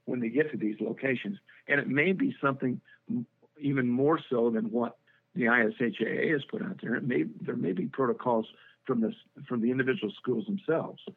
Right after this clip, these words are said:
uh, that, that they're gonna have to adhere to also. The white hat, when he gets on the field, there's gonna be a, a, a pregame script, uh, for both,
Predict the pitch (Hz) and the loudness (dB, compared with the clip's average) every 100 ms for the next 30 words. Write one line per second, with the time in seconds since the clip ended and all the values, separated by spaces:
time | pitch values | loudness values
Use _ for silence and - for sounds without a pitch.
0 | - - _ - - - 120 - - 117 | -18 -20 _ -14 -10 -8 -4 -6 -4 -2
1 | 113 - 117 98 147 110 - 202 - - | -2 0 -2 -2 -4 -8 -6 -8 -6 -6
2 | 110 - - - - _ _ _ _ 113 | -6 -6 -10 -14 -16 _ _ _ _ -2
3 | 113 117 160 147 135 - 117 113 127 147 | 0 4 4 6 4 4 -2 0 0 0
4 | 135 - 143 139 110 117 120 123 - - | 0 2 2 2 -2 -4 -2 -2 -4 -8
5 | 110 - - - 143 135 131 - - 151 | -10 -12 -16 -6 -4 -2 -4 -4 2 2
6 | 151 - _ _ _ - 107 104 101 117 | 2 -16 _ _ _ -8 -4 -4 -6 -6
7 | 107 123 135 | -2 0 0